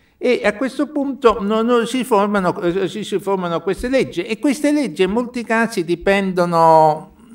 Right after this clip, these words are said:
sono, o come dicevo, sono delle leggi generali come le forze elettriche e gravitazionali, ma in certi casi ci sono delle, delle quantità,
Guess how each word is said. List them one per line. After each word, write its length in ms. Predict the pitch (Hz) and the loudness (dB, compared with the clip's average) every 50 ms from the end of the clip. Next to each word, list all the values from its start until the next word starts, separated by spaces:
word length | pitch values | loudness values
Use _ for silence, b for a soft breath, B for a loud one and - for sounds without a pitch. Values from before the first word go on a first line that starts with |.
| - - - - | -18 -18 -16 -16
sono, 360 | 156 - - 190 180 180 185 | -10 2 6 6 6 8 6
o 320 | 180 175 170 202 226 220 226 | 4 4 6 6 4 4 4
come 200 | - 214 196 180 | 2 2 2 0
dicevo, 400 | 180 180 - - 240 247 233 185 | -2 -4 -4 -4 -2 -2 -2 0
sono 280 | - 175 156 147 147 | 0 -2 -4 -4 -2
delle 160 | 139 143 151 165 | 0 0 2 4
leggi 340 | 185 196 185 147 151 151 | 2 2 2 0 -2 -4
generali 600 | 139 147 151 151 160 190 226 247 247 214 151 131 107 | -2 -2 -2 -2 0 0 2 2 4 4 2 2 2
come 260 | - 139 131 131 131 | 0 -4 -2 -2 -2
le 120 | 131 131 | -2 -2
forze 380 | 123 - 151 139 135 131 - 147 | -2 -2 -2 -2 -2 -2 -4 -4
elettriche 520 | 127 135 160 175 170 - - 143 131 143 | -2 0 0 -2 -2 -4 -8 -6 -4 -2
e 60 | 131 131 | -2 -2
gravitazionali, 840 | 151 165 180 180 208 208 202 - - 254 240 214 151 151 185 220 | -2 -4 -4 -4 -4 -4 -4 -6 -8 -6 0 0 0 0 0 -2
ma 100 | 240 269 | -4 -6
in 60 | 240 | -6
certi 320 | - - 254 240 254 269 - | -4 -6 -6 -6 -8 -10 -4
casi 340 | - 196 202 202 202 214 | -2 -2 -2 -2 -6 -10
ci 140 | 170 - 202 | -10 -10 -12
sono 380 | - - 190 180 185 190 190 180 | -8 -4 -2 -2 0 0 -2 -2
delle, 1300 | 165 175 165 160 160 160 160 160 151 151 147 143 143 143 139 139 135 135 131 131 131 131 127 127 131 147 131 | 0 0 2 2 2 2 2 4 4 4 4 4 4 2 2 2 0 0 0 0 0 0 0 -2 -2 -2 -2
delle 260 | 143 147 143 143 139 | -2 0 0 -2 -2
quantità, 680 | - 160 151 151 156 - 226 214 - 240 165 - - b | 0 -2 -2 -2 -4 -8 -8 -4 -2 -2 -2 -2 -4 b